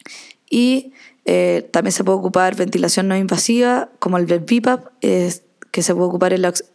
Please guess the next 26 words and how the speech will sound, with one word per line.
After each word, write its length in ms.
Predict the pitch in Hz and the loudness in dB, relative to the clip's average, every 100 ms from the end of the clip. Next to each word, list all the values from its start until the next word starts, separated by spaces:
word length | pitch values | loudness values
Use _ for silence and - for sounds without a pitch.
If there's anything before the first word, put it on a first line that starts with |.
| _ - | _ -2
eh, 240 | 175 170 | 0 0
la 100 | 160 | -2
exacerbación 760 | 165 170 160 170 165 180 180 185 | -2 -2 -2 -2 0 0 0 0
moderada 360 | 180 170 175 | 0 0 0
severa 300 | 180 180 180 | 0 0 0
de 100 | 175 | 0
epoc, 300 | 220 226 233 - - - - | 0 -2 -4 -8 -14 -16 -8
enfermedades 580 | - 180 180 175 170 180 | -2 0 -2 -2 0 0
musculares 760 | 190 175 170 175 190 226 233 - - - - _ _ - | -2 -2 -2 0 0 -2 -4 -8 -18 -20 -20 _ _ -2
y, 480 | 196 202 214 - - | 2 2 0 -2 -2
eh, 600 | 185 175 170 170 165 - | 2 2 2 0 -2 -4
en 160 | - 180 | -2 -2
insufic-, 460 | 170 180 180 - - | -2 -2 -2 -2 -4
en 360 | 170 170 170 208 | -4 -2 -4 -6
insuficiencia 580 | - - 170 165 165 196 | -8 -4 -2 -2 0 -2
renal 260 | 180 175 | -2 -2
crónica 380 | 175 180 190 196 | -2 0 0 0
con 220 | 196 170 | -2 -4
sajos, 800 | - - - - - - - - _ - - - _ | -2 -4 -4 -8 -8 -8 -10 -14 _ -20 -20 -20 _
para 300 | - - - - | -6 -4 -2 -2
evitar, 520 | 165 160 175 - - | -4 -2 -2 -2 -4
eh, 220 | - - | -6 -8
las 220 | 160 160 | -6 -4
apneas 600 | 175 214 190 185 185 - 214 | -6 -4 -4 -4 -4 -6 -8
nocturnas. 760 | 214 - - - - - - - _ - | -6 -8 -6 -6 -6 -6 -8 -12 _ -4
Bueno, 320 | 175 - | -2 -2